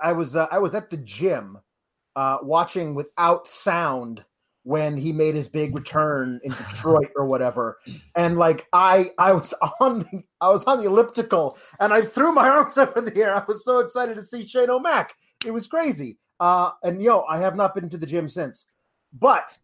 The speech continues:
Speaker 1: um, uh, this is, this whole thing with, with Shane kind of forcing it as, as a babyface, especially after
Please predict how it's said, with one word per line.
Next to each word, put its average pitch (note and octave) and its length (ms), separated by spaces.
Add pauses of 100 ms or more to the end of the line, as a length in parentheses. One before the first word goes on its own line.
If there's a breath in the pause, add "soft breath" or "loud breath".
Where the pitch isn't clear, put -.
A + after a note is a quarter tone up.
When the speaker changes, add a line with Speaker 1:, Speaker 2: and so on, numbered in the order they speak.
(220)
Speaker 1:
um, F3 560 (220)
uh, E3 240 (640)
this G#3+ 260
is, F3 160
this F#3+ 120
whole C4+ 220
thing A3 300
with, F3 140 (160)
with E3 180
Shane F#3+ 500 (580)
kind G#3 200
of E3 80
forcing G#3 640
it A3 160 (140)
as, F3 240
as D#3+ 160
a E3 60
babyface, F3 680 (320)
especially G#3 580
after E3+ 640